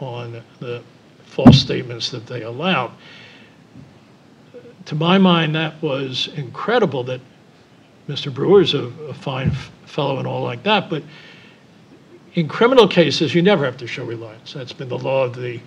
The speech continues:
United States and England for five hundred years. You have to show reliance in civil cases, but not in criminal cases.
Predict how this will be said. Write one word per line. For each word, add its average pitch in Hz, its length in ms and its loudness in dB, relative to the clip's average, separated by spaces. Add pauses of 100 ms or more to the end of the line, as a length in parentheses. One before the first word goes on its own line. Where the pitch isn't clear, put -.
(200)
United 139 260 -6
States - 320 -2
and 135 80 -6
England 123 300 -8
for 117 120 -10
five 123 340 -6
hundred 110 280 -12
years. 113 380 -12
You 135 60 -2
have 139 100 -4
to 180 80 -6
show 175 180 0
reliance 139 500 -2
in 120 80 -10
civil 120 300 -2
cases, 110 400 -14
but 120 160 -16
not 113 240 -12
in 107 120 -14
criminal 165 340 -10
cases. - 340 -18